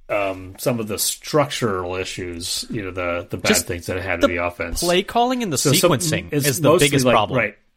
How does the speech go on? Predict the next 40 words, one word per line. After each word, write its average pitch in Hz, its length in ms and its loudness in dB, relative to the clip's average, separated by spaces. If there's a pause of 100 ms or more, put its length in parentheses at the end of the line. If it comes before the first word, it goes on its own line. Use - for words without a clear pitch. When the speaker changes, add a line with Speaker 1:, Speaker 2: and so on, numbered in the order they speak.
(600)
Speaker 1:
Failure 143 440 2
to 127 100 2
stick - 280 -4
to 139 60 -8
the 135 120 0
run. 117 600 2 (180)
They 107 100 -8
just 104 240 -8
did 123 100 0
not 120 120 0
run. 123 280 -4
They 131 160 -2
would 160 120 0
have, 135 220 0
like, 101 240 -4 (280)
almost 135 400 0
two-to-one 127 720 0 (420)
pass 110 240 0
attempts 120 400 -2
to, 107 320 -8
to, 101 300 -4
uh, 92 120 -2
run 101 280 -4
plays. 147 540 0
Speaker 2:
When 196 180 2
you're 190 120 2
leading 151 580 2
most 143 360 4
of 160 100 2
the 143 80 2
game. 127 380 0 (1040)
Speaker 1:
And 110 260 2
these, 110 260 0
and, 120 220 -8
and, 127 320 0 (140)
Speaker 2:
And 139 280 2
you're 175 120 6
running 170 320 4
for 143 120 2
Speaker 1:
just 135 80 -4